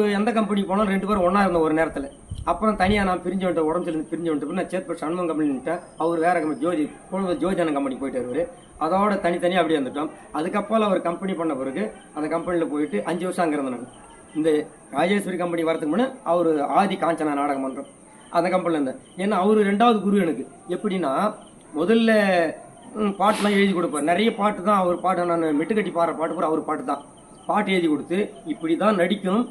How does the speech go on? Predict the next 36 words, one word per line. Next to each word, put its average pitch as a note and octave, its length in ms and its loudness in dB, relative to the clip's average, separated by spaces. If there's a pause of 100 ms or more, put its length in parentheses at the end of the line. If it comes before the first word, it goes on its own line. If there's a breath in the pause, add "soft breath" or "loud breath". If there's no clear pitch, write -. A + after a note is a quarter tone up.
(100)
இப்படி D#3 260 -6
தான் G#3 200 0
பேசணும்னு F3+ 440 -2
சொல்லி G3+ 160 2
கொடுத்த F3+ 240 -2 (180)
ரெண்டாவது E3 340 0
குரு D#3 140 0
மகன் D#3 300 0 (180)
எனக்கு D3+ 240 -4
பொன்னம்மா D#3+ 300 0
ஆதிகேசவன். C#3 580 -2 (720)
பாட்டு G3 280 2
நிறைய E3 280 2
பாட்டு E3+ 280 2 (260)
எழுதி E3 220 2
கொடுத்த D3 260 -2
பாட்டுலாம் D3+ 400 -2
முதல்ல D3+ 280 -2
நிறையா, D#3 240 0 (540)
ஆ, D3 60 -6 (180)
இப்போ F#3 260 -2
நிறைய G3 300 0
ஒரிஜினல் G3 280 -2
சினிமா G3 220 -2
பாட்டு E3+ 200 0
போடுறோம், C3 300 -2 (160)
அப்போல்லாம் E3+ 260 -4
மெட்டுக்கட்டின F3 380 -4
பாட்டு C#3+ 300 -4 (280)
நிறைய D3+ 240 0
அவர் D3+ 200 -2
பாட்டு D3+ 200 -2
தான் D#3+ 80 0
நான் C#3+ 140 -4
பாடின்னு C3+ 300 -2
இருக்கிறேன். C3 280 -6